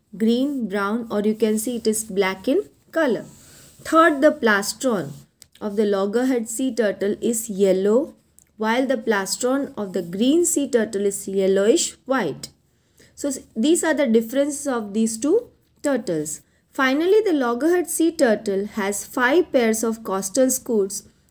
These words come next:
with the first touching the nuchal scute. There are three large inframarginal scutes on each of the bridges between the plastron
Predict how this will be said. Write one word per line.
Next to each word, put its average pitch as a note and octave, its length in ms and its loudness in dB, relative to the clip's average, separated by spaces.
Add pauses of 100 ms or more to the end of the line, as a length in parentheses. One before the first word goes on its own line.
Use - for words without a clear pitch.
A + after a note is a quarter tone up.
(100)
with A3 140 -4
the A3 100 0
first C#4 540 0
touching A3+ 480 -2
the A3 200 -2 (320)
nuchal C4 400 2
scute. F#3 440 -4 (360)
There C4+ 560 2
are D4 280 -4 (160)
three E4+ 320 4
large A3 500 2 (400)
inframarginal C#4 1200 2
scutes B3+ 640 2
on G#3+ 240 -4
each E4 260 4
of B3+ 200 2
the G#3+ 100 4
bridges G#3 640 4
between A3+ 400 -2
the A3 100 2
plastron A#3 800 -2